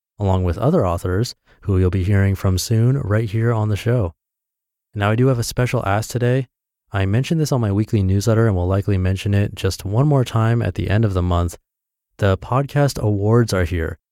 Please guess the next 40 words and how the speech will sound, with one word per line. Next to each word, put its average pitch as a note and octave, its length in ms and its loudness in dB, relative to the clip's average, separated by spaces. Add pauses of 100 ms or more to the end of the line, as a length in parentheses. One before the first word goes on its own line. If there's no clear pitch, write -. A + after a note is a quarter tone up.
(260)
and G2 120 0
it's F#2+ 60 -2
my G#2+ 100 2
first B2+ 280 0
time A#2+ 180 2
participating. F#2+ 720 -2 (540)
And G#2 100 -4
since A#2+ 160 -2
we B2+ 80 2
have A2+ 140 0
five A2 300 -2
podcasts, B2 540 0
I A#2 40 -2
didn't B2 160 0
want C3 100 2
to A2+ 60 -2
split - 280 0
up A#2 120 2
the F#2 100 -2
votes F#2+ 320 2
since F#2+ 300 -2
multiple G2 340 0
shows G2 420 0
are G2+ 80 2
in F2+ 100 0
the F2+ 40 -2
same F#2+ 260 -2
category. A2+ 640 0 (500)
So A2 140 -2
we're G#2 120 2
trying C3 200 -2
to D3 80 0
get B2 240 0
this A#2+ 180 0
show, A#2 460 0
Optimal A#2+ 420 -2
Living A2 360 0
Daily, A2 480 2
some F#2 260 -4
votes. - 400 -4